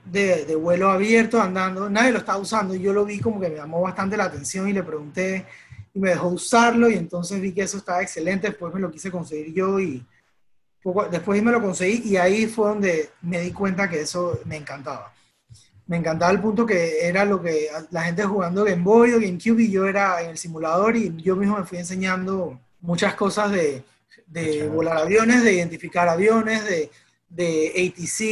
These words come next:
Speaker 1: de aeropuertos, esto, y ahí fui aprendiendo y,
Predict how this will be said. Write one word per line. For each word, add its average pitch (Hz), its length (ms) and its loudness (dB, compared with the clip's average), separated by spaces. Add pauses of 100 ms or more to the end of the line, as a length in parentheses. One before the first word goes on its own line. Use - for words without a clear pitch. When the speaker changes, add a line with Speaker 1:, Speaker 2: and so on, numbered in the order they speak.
(160)
Speaker 1:
de 214 60 4
aeropuertos, 190 1080 -2 (540)
esto, 151 880 -4
y 185 100 -2
ahí 175 180 2
fui 208 160 0
aprendiendo 208 540 2
y, 196 280 -6